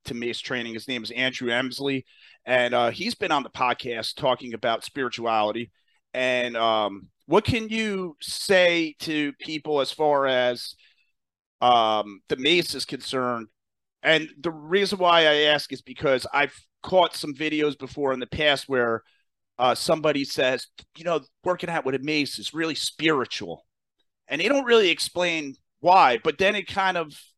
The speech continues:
uh, because they don't explain why, I kind of was led to assume that what they meant was they were taking out, like, physical ag-, aggressions, or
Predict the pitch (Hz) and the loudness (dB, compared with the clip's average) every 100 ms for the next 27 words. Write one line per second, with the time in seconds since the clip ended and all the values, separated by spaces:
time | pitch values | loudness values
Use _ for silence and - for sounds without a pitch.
0 | _ 147 143 139 123 139 - 180 151 - | _ 2 4 4 0 -10 0 0 0 -4
1 | 151 156 147 - 156 147 190 147 135 135 | -2 0 -2 -2 -4 2 4 4 4 2
2 | - 143 135 120 - 123 127 135 151 151 | 0 -2 -2 -6 -12 -10 -8 0 2 2
3 | - 151 120 _ _ _ 131 - - 214 | -2 -8 -8 _ _ _ -10 -8 -6 -4
4 | 151 127 131 _ _ - - _ 139 - | -4 -8 -12 _ _ -20 -20 _ -6 -6
5 | - 165 165 156 156 175 - 160 135 - | -8 -6 -2 -2 0 -2 0 0 0 -4
6 | 135 127 123 - 175 - 143 143 127 - | -8 -8 -10 -6 -6 -8 -2 2 2 0
7 | 127 107 _ - 156 151 - 135 113 - | -6 -6 _ -14 -10 -10 -6 -4 -4 -6
8 | 117 - _ _ _ 120 117 117 139 131 | -10 -12 _ _ _ -10 -8 0 0 2
9 | - 87 80 - - 117 110 104 95 | -4 -8 -18 -20 -14 -6 -4 -6 -8